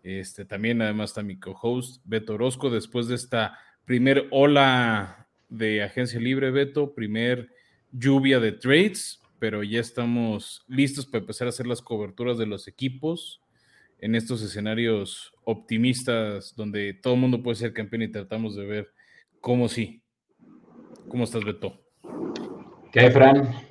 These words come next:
Speaker 2: Y hola a todos. Eh, me da mucho gusto tener un invitado especial en esta nueva temporada. Roberto, bienvenido.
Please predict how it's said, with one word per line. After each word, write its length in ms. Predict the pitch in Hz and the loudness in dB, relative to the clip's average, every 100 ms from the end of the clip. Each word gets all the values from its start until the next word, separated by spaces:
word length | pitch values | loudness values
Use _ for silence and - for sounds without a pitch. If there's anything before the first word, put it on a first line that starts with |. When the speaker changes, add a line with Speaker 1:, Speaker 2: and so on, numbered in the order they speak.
| - - | -20 -4
Speaker 2:
Y 80 | 98 | 4
hola 160 | 104 107 | 6 8
a 80 | |
todos. 540 | 117 117 131 - - 104 | 10 10 10 8 2 2
Eh, 440 | 95 92 92 92 | 4 6 6 4
me 680 | 90 87 - _ - - 90 | 0 -6 -12 _ -16 -10 -4
da 100 | 92 | -2
mucho 200 | 98 101 | 0 2
gusto 200 | 98 107 | 2 2
tener 260 | - 95 | 4 4
un 100 | 101 | 4
invitado 340 | 101 92 95 98 | 2 0 2 2
especial 340 | 107 - 101 | 2 -2 0
en 100 | 98 | 0
esta 580 | 95 - 98 90 - - _ | -2 4 6 6 2 -8 _
nueva 260 | 101 101 101 | 2 6 6
temporada. 840 | 98 90 92 110 120 117 123 120 - | 4 4 8 10 12 10 8 4 -4
Roberto, 500 | 95 95 104 110 107 | -2 2 2 6 6
bienvenido. 760 | 95 92 90 101 117 120 120 | 6 2 0 4 8 8 8